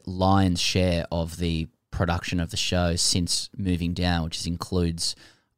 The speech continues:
a whole, a whole ton of equipment, knowing how to work it,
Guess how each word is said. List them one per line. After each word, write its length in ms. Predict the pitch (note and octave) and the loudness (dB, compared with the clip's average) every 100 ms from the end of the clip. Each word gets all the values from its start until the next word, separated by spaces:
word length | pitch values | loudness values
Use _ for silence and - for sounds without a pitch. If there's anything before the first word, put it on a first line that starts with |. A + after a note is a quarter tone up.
| _ _ | _ _
a 60 | - | -14
whole, 380 | - A#2+ A2+ G2 - - | -2 4 6 4 -2 -8
a 60 | |
whole 320 | G2+ - A#2+ A2+ | -6 4 4 4
ton 180 | G#2 | 2
of 100 | F2 | 0
equipment, 500 | E2+ - G2+ F2 F2 - | -2 -2 -2 0 -2 -4
knowing 360 | G2 G#2+ G2+ F#2+ | 0 4 6 4
how 120 | E2+ | 0
to 60 | |
work 380 | E2+ F2 E2+ E2+ | 0 0 0 0
it, 180 | F2 E2+ | -2 -4